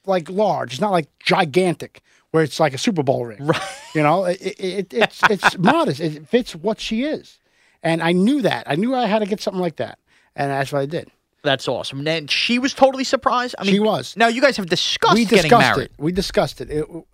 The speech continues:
Speaker 1: at a point, we were giving. She wanted clues, and, like, the week before, I just was like, "No, I can't give you," and I didn't even play into it. So, like, I would give her clues that would throw her off.
Speaker 2: You know, where I will give you credit, Pete, is that you're genius in this.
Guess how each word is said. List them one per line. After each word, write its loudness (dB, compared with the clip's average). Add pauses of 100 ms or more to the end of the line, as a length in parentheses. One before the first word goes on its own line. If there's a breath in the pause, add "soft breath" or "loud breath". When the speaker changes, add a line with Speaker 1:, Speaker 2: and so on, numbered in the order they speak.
Speaker 1:
at 0
a -6
point, -2
we 0
were -2
giving. -6 (180)
She -10
wanted -4
clues, -4 (380 soft breath)
and, 0
like, 0
the -6
week -4
before, -2
I 0
just -4
was -8
like, -6
"No, 2
I 2
can't -2
give -2
you," 2
and 0
I 2
didn't -2
even -2
play 0
into -6
it. -20 (500 soft breath)
So, 2
like, 0
I 2
would 0
give 2
her 0
clues -2
that 0
would -8
throw -2
her -8
off. -16
Speaker 2:
You -6
know, 0
where -2
I -2
will -6
give -4
you -10
credit, -6
Pete, -20 (1400)
is -4
that -4
you're -6
genius -8
in -8
this. -12